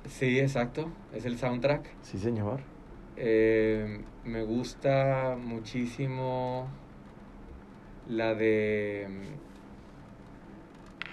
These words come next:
Speaker 1: eh, me voy a ir por, te voy a decir una en español: Viento, de Caifanes.
Speaker 2: Ajá,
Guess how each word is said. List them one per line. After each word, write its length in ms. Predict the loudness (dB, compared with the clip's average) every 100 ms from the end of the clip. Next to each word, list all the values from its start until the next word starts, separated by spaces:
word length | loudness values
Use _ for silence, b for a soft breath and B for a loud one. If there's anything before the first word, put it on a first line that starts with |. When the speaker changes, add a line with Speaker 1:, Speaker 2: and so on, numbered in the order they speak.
| -6
Speaker 1:
eh, 840 | -4 0 2 2 2 2 0 -4 -6 -10 -14 -18 -18 -18 -18 -18 -18 -18 -18 -18 -18 -18 -18 -18 -18 -18 -18 -18 -18 -18 -18 -18 -18 -18 -18 -18 -16 -16 -14 -16 -10 -4
me 100 | 0
voy 260 | 2 2
a 140 | 2 2
ir 340 | 2 0 -2 -4
por, 480 | -2 0 2 2 0 -4 -10 -14 -18 -18 -16 -14
te 80 | -6
voy 100 | -2
a 20 | 0
decir 240 | 0 -2
una 120 | -2
en 100 | -2
español: 520 | -4 -4 -4 -2 -2 0
Viento, 380 | 2 2 2 0
de 140 | 0
Caifanes. 640 | -2 -4 -2 -2 -2 -6 -4
Speaker 2:
Ajá, 340 | 4 8 8